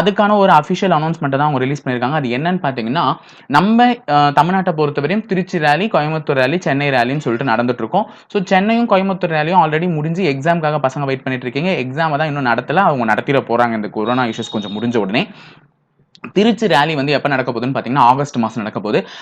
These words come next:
அப்ப வெயிட் பண்ணாம, ஆகஸ்ட் மாசம் வந்து இன்னும் ரொம்ப நாள்லாம் இல்ல, இப்ப மே வந்து முடிய போகுது, இன்னும் ஜூன், ஜூலை தான் இருக்கு. So, ஆகஸ்ட்ல கண்டிப்பா கொரோனா இஷ்யூஸ் கண்டிப்பா இந்தியா மீண்டு வந்துரும்னு நம்புறேன். So, அப்படி மீண்டு வந்த உடனே கண்டிப்பா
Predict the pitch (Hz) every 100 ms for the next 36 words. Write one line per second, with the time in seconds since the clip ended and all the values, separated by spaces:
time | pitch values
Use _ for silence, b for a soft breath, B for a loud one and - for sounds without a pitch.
0 | B 110 - 160 113 131 131 120 127 156
1 | 131 160 156 147 135 127 135 127 - 123
2 | 165 175 165 131 113 123 123 110 113 117
3 | 101 - 120 104 120 147 135 117 143 117
4 | 123 110 113 147 131 120 131 113 117 110
5 | 120 107 185 233 B B - 156 151 175
6 | - 180 160 135 160 160 135 147 131 135
7 | - 117 113 139 120 127 139 123 135 131
8 | 117 123 139 135 113 110 131 220 B B
9 | - 165 139 160 170 147 139 135 165 123
10 | 139